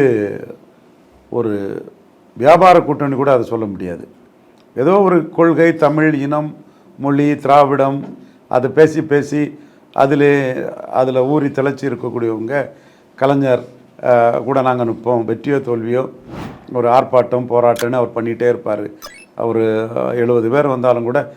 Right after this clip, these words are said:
"கலைஞர் வாழ்கன்னு" கடுமையா கோஷம் போடுவாங்க. அவங்க வந்து எதையும் எதிர்பார்ப்பு இல்லாம கலைஞர் எதிர்க்கட்சியா இருக்கும்போது நின்னாங்க,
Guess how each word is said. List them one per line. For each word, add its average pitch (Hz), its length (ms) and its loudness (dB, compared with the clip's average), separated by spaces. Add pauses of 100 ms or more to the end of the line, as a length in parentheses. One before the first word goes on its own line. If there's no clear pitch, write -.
(180)
"கலைஞர் 127 800 0
வாழ்கன்னு" 123 720 0 (360)
கடுமையா 156 500 2
கோஷம் 120 340 -4
போடுவாங்க. 98 400 -6 (460)
அவங்க 151 300 2
வந்து 156 280 0
எதையும் 151 240 0
எதிர்பார்ப்பு 143 440 0
இல்லாம 127 440 0 (480)
கலைஞர் 127 520 -2
எதிர்க்கட்சியா 127 520 -2
இருக்கும்போது 110 440 -6
நின்னாங்க, 123 580 -2